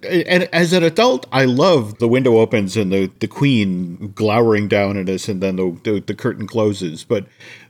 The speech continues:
then when you enter the actual queue and one of the very first things you experience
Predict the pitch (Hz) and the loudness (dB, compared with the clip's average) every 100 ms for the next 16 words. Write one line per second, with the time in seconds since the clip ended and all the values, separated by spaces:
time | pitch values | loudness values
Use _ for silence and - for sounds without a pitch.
0 | - 123 147 226 233 175 139 143 160 160 | -14 0 0 2 2 2 2 0 0 -2
1 | 143 131 113 107 123 - 131 101 - 117 | -2 -2 -4 -4 -4 -4 -4 -6 -6 -2
2 | 113 131 120 104 98 110 104 98 95 107 | 0 0 0 -2 -4 -2 -2 -2 -2 0
3 | 135 160 - 127 - 120 117 110 92 - | 0 -2 -2 -4 -2 -4 -2 -4 -4 -4
4 | 107 107 113 113 - | -2 0 -2 -4 -10